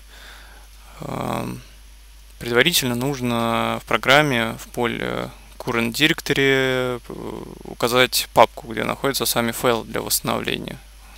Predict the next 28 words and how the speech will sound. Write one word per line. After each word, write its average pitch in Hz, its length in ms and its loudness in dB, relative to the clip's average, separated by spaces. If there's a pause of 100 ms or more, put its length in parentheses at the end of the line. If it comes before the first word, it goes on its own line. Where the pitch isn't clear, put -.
(220)
Э, - 420 -10
в - 180 -20
качестве 120 500 0 (840)
примера 135 360 6
у - 20 6
меня 127 240 6
вот 113 80 2
здесь 131 240 0
вот - 80 -12
указана 120 360 4
папка 117 800 2 (1120)
с - 120 -2
п-, 123 340 -4
с - 80 0
файлами 123 400 4
для 120 180 0
телефона - 420 -4
Т 113 120 -10
двадцать, 139 380 4
Т 117 80 -4
двадцать - 280 -6
два, 135 240 4
Т - 140 -14
двадцать 120 220 -6
шесть, - 260 -4
Т 127 60 -16
двадцать 113 300 -2
восемь. 117 380 -8